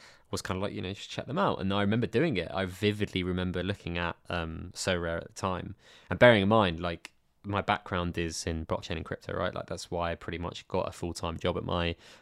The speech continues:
old, uh, work, because I was, um, producing a podcast called Blockchain Insider, which was quite a big, um, deal in that space during the kind of, you know, during twenty seventeen, twenty eighteen, twenty nineteen, that kind of period. Um,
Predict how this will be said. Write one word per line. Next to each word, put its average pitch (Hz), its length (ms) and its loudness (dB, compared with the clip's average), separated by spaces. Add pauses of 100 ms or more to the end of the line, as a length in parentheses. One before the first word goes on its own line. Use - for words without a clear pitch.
old, 82 420 0 (360)
uh, 80 420 0 (240)
work, 98 340 4
because - 220 -6
I 85 60 0
was, 82 360 -6 (200)
um, 82 540 -4
producing 90 400 -6
a 85 60 -6
podcast - 500 -6
called 82 220 -6
Blockchain - 380 -4
Insider, 101 460 -6 (300)
which - 180 -16
was - 100 -18
quite - 180 -4
a - 60 -10
big, - 340 -6 (180)
um, 80 460 -6 (120)
deal 113 220 2
in 110 80 0
that 104 140 -4
space - 580 -4
during 90 300 -4
the 85 100 -8
kind 85 200 -6
of, 85 200 -8 (480)
you 87 60 -2
know, 80 100 -2 (120)
during 87 240 -2
twenty 82 200 -4
seventeen, 80 420 -6
twenty 82 220 -6
eighteen, 80 300 -8
twenty - 220 -8
nineteen, 90 400 -4
that 92 160 -8
kind 85 140 -8
of - 40 -10
period. 113 380 2 (420)
Um, 98 460 6